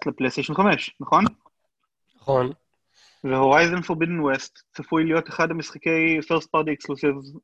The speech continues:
Speaker 1: החזקים ביותר של סוני.
Speaker 2: אמת.
Speaker 1: ואם מישהו עכשיו משחק ב-Horizon Zero Dawn ל-P C, ונהנה ממנו, ואוהב את העלילה, ורוצה לראות מה קורה עם איילוי, הדמות הראשית, בהמשך,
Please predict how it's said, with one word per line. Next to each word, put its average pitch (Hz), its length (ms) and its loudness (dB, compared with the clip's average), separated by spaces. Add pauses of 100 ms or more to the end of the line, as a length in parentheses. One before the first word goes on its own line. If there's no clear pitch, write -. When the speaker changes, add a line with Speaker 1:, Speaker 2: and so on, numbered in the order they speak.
Speaker 1:
החזקים 131 760 -2
ביותר 151 240 4
של 147 140 -6
סוני. 135 260 0 (1400)
Speaker 2:
אמת. 123 140 -8
Speaker 1:
ואם 127 800 4
מישהו 165 300 6
עכשיו 156 340 4 (220)
משחק 139 460 -6
ב-Horizon 127 560 -2
Zero 120 180 -2
Dawn 120 180 -2
ל-P 147 220 -4
C, 113 240 -10 (880)
ונהנה 120 480 0
ממנו, 127 540 0
ואוהב 120 300 6
את 123 100 0
העלילה, 113 400 0
ורוצה 113 300 -2
לראות 117 280 -2
מה 117 100 0
קורה 117 280 0
עם 113 180 0
איילוי, 120 320 4
הדמות 113 240 -2
הראשית, 110 360 -6
בהמשך, 107 480 -6